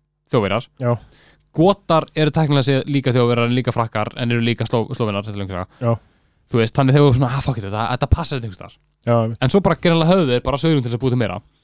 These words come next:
Speaker 2: Já.
Speaker 1: Spánverjar eru mjög einstakir, þeir eru náttúrulega með byssupúður.
Speaker 2: Já.
Speaker 1: Og þeir eru,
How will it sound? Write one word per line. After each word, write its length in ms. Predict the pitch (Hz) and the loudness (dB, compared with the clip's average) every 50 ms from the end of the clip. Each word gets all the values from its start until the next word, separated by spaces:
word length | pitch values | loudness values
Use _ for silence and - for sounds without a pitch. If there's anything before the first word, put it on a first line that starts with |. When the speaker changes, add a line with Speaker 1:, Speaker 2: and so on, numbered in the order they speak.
| _ - - - | _ -20 -16 -8
Speaker 2:
Já. 100 | - 120 | -4 -4
Speaker 1:
Spánverjar 540 | 117 131 165 208 233 214 156 123 117 113 113 | -2 0 2 4 4 4 4 4 2 2 2
eru 160 | 131 127 123 | 0 0 2
mjög 180 | 131 147 156 156 | 2 4 4 4
einstakir, 380 | 151 131 - 107 - 92 101 98 104 | 2 2 -2 -4 -6 -6 -8 -10 -8
þeir 200 | - - 175 190 175 | -2 0 0 2 2
eru 100 | 147 139 | 0 0
náttúrulega 240 | 127 117 - 123 123 | -2 -2 0 0 0
með 200 | 127 127 120 - - | 2 0 0 -2 0
byssupúður. 460 | 143 127 117 - 95 98 110 - - - _ _ _ _ _ - | -2 0 0 -2 -2 -2 -2 -4 -6 -10 _ _ _ _ _ -4
Speaker 2:
Já. 80 | 110 104 110 113 - _ _ _ _ _ _ _ _ _ _ - | -2 -2 -2 -2 -6 _ _ _ _ _ _ _ _ _ _ -10
Speaker 1:
Og 80 | 117 - | -6 0
þeir 240 | - 180 214 196 | 2 4 4 6
eru, 180 | 143 113 110 | 4 4 2